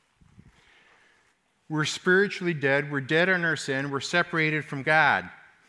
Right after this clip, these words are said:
After we come to faith, we're alive.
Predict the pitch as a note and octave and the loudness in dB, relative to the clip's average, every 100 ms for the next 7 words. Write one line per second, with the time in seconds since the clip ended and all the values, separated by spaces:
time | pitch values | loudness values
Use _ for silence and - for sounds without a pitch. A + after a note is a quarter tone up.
0 | _ _ _ _ - D#3 G#3+ - F3+ D#3 | _ _ _ _ -6 0 0 -2 -6 -6
1 | D3 D#3+ D3+ C#3+ - C3+ C#3 D3+ - - | -4 -6 -4 -6 -6 -2 -2 -4 -10 -20
2 | _ _ _ _ _ _ _ _ _ _ | _ _ _ _ _ _ _ _ _ _
3 | _ _ _ _ _ _ _ _ _ _ | _ _ _ _ _ _ _ _ _ _
4 | _ _ _ _ _ C#3 C3 C3 C3 D3 | _ _ _ _ _ -4 -2 0 2 2
5 | C#3 G2+ E2+ | 4 0 -4